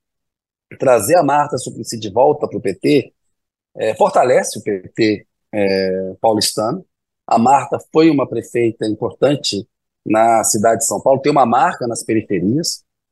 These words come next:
O Boulos Guilherme Boulos, candidato do Lula, o Boulos é do psol, abriu mão da can-, da candidatura dele ao governo do estado em dois mil e vinte e dois pra apoiar o Haddad e apoiou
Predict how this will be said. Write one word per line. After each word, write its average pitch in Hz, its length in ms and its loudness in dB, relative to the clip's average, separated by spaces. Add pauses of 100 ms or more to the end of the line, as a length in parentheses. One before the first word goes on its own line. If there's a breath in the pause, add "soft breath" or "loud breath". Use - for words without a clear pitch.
O 147 120 -2
Boulos 120 480 0 (640)
Guilherme 117 340 2
Boulos, 107 380 0 (200)
candidato 117 440 0
do 135 80 -2
Lula, 107 320 -2 (520)
o - 80 -10
Boulos 117 240 -2
é 131 60 -2
do 131 100 -4
psol, 117 540 0 (500)
abriu 104 320 2
mão 127 200 2
da 123 100 0
can-, 117 320 -6
da 104 180 0
candidatura 113 460 0
dele 127 140 0
ao 127 60 2
governo 117 320 -2
do 117 60 -8
estado 113 460 0 (460)
em 113 140 2
dois 113 240 4
mil 117 200 6
e 110 40 6
vinte 113 220 -2
e 117 80 -4
dois 135 260 0
pra 131 180 2
apoiar 117 340 2
o 127 80 4
Haddad 127 500 2
e 143 180 -2
apoiou 127 580 4